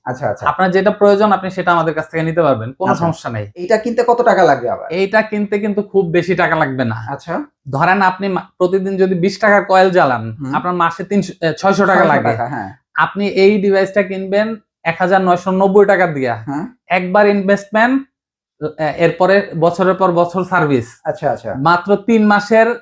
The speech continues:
Speaker 2: কয়েলের খরচ দিয়ে আপনি একটা
Speaker 1: এটা
Speaker 2: ডিভাইস
Speaker 1: কেনা হয়ে
Speaker 2: কিনে
Speaker 1: যাবে।
Speaker 2: ফেলবেন, একদম বছরের পর বছর ধরে আপনি একটা সার্ভিস পেতে থাকবেন। এবং কয়েলে তো আপনার টাকার পাশাপাশি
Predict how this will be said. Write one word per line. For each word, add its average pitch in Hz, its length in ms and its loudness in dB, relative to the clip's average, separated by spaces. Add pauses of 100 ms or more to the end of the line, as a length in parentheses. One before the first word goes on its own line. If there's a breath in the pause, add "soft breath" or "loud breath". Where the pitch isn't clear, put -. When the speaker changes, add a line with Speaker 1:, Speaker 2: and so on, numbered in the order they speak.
(360)
Speaker 2:
কয়েলের 196 320 4
খরচ 202 300 2
দিয়ে 208 160 2
আপনি 196 180 -2
একটা 190 400 2 (300)
Speaker 1:
এটা 143 520 2
Speaker 2:
ডিভাইস 180 180 2
Speaker 1:
কেনা 185 140 4
হয়ে 160 100 4
Speaker 2:
কিনে 202 140 4
Speaker 1:
যাবে। 190 80 2
Speaker 2:
ফেলবেন, 202 360 0 (100)
একদম 175 500 -2
বছরের 175 360 0
পর 185 160 0
বছর 170 260 0
ধরে 170 240 2
আপনি 165 200 -2
একটা 170 140 -6
সার্ভিস 151 360 -4
পেতে 147 180 -6
থাকবেন। 147 280 -6
এবং 175 320 -4 (420)
কয়েলে 180 440 4
তো 208 200 0
আপনার 190 480 2 (260)
টাকার 185 300 0
পাশাপাশি 180 680 -4